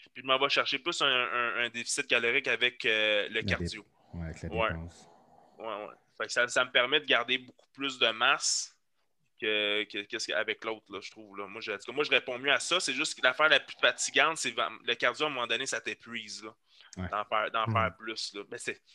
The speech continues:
Speaker 1: être low carbs aussi, ça t'épuise, là.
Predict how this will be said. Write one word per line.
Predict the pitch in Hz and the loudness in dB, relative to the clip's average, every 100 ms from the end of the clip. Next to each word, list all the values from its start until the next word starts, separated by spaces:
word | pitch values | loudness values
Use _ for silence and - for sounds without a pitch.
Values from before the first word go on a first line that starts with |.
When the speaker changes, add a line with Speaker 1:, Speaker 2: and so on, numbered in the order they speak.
| _ _ _ _ - 165 | _ _ _ _ 0 0
Speaker 1:
être | 190 | 0
low | 170 143 | -4 -4
carbs | 131 165 156 131 | 4 4 4 -4
aussi, | 123 180 | -2 0
ça | 170 139 | 2 2
t'épuise, | 127 123 160 196 156 | 0 -2 -8 -8 -10
là. | 175 | -12